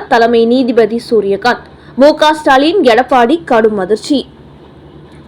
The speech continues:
வணக்கம் நண்பர்களே. சமீப காலமாக வளர்ச்சி திட்டங்கள் என்பதை விட வாக்காளர்களுக்கு ஓட்டுக்கு பணம் கொடுப்பது, இலவச பொருட்களை கொடுப்பது என்றுதான் அனைத்து அரசியல் கட்சிகளும் மக்களின் கவனத்தை ஈர்த்து வருகிறார்கள். அந்த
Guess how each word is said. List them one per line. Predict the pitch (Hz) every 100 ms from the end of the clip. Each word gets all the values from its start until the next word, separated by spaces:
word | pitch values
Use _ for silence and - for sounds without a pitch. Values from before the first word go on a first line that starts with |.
| - - - - 208
வணக்கம் | 269 359 370 339
நண்பர்களே. | 220 190 180 240 262 - - - - - -
சமீப | 294 330 415 403
காலமாக | 330 320 311 277 277 247 277
வளர்ச்சி | 214 294 339 370
திட்டங்கள் | 302 330 320 320 240
என்பதை | 220 214 208
விட | 202 196 262 415 202
வாக்காளர்களுக்கு | 220 381 427 392 330 277 254 370 392 254
ஓட்டுக்கு | 320 359 - -
பணம் | 220 247 247
கொடுப்பது, | 214 - 196 233 277 - -
இலவச | 311 480 440 415
பொருட்களை | 262 285 311 277 -
கொடுப்பது | 247 294 330 320 254 - 226
என்றுதான் | 220 196 214 359 202
அனைத்து | 262 403 381
அரசியல் | 254 269 285 254
கட்சிகளும் | 233 240 202 269 403 254
மக்களின் | 247 359 359 330 240
கவனத்தை | 214 202 294 320 226
ஈர்த்து | 208 196
வருகிறார்கள். | 185 180 185 190 254 240 - - - -
அந்த | 349